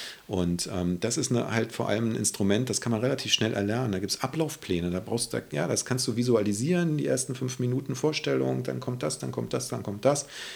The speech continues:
und so am Ende gibt's das Fazit sozusagen. Und dann arbeitet man sich langsam vor.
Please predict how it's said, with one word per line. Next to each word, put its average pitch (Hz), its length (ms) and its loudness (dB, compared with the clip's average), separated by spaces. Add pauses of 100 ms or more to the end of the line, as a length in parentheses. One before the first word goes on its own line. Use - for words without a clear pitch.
(140)
und 113 140 -2
so - 160 -2
am 101 160 0
Ende 113 300 6
gibt's 101 240 2
das - 100 -2
Fazit - 540 -4
sozusagen. 92 520 -8
Und 98 60 -2
dann 110 220 -4
arbeitet 143 440 2
man 127 140 2
sich 120 160 -2
langsam 110 360 0
vor. - 220 -6